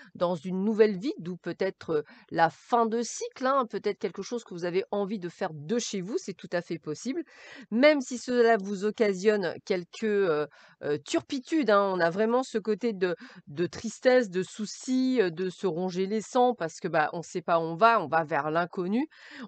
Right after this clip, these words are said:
on a quand même le, la renaissance, le renouveau, le fait qu'effectivement, c'est quand même votre petit bébé, votre projet,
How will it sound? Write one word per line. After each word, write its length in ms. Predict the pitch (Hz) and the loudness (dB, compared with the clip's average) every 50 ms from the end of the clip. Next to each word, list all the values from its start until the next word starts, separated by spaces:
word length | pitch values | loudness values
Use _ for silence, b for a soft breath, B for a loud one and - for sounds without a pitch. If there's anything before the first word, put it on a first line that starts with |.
| - - | -2 0
on 120 | 196 208 | 2 4
a 140 | 226 214 214 | 6 6 4
quand 220 | 214 - 208 175 | 4 2 0 2
même 320 | 175 185 202 247 254 240 190 | 4 4 4 4 4 2 0
le, 400 | 156 170 175 175 185 180 175 - - | -2 0 0 0 2 0 0 -2 -4
la 240 | - 151 151 151 156 | -2 0 2 2 2
renaissance, 920 | 156 - - 156 196 247 247 240 220 214 - - - 226 233 269 269 - - | 0 -4 -2 4 6 6 6 6 4 0 -2 -2 0 0 0 0 -2 -4 -4
le 140 | 160 165 | -2 0
renouveau, 800 | 165 147 143 151 185 226 233 220 214 208 190 170 190 233 269 302 B B B B 254 220 B - | 0 -2 0 4 4 6 6 6 2 0 -2 0 0 0 0 0 B B B B -20 -18 B -8
le 100 | 151 156 | -8 -2
fait 220 | - 220 247 240 | 0 0 0 2
qu'effectivement, 680 | - 233 185 - 185 170 - - - 156 165 190 233 | 0 -2 -2 -2 -4 -6 -6 -10 -10 -8 -6 -6 -6
c'est 160 | - - 185 | -6 -6 -6
quand 120 | - - 165 | -4 -2 -2
même 300 | 170 175 175 160 147 - - | 0 0 -2 -4 -6 -8 -10
votre 420 | 151 135 151 180 185 - - 185 | -10 -6 -6 -4 -6 -4 -6 -8
petit 400 | 165 - _ 175 160 - - 170 | -8 -8 _ -12 -12 -12 -14 -10
bébé, 400 | 143 143 151 139 139 196 247 285 | -8 -8 -6 -4 -2 -2 -2 -2
votre 380 | 262 220 170 156 - - - 151 | 0 0 0 0 0 -2 -4 -6
projet, 640 | 147 - - - - 165 165 156 156 180 226 262 | -6 -6 -10 -6 -2 -2 -2 -2 0 0 0 0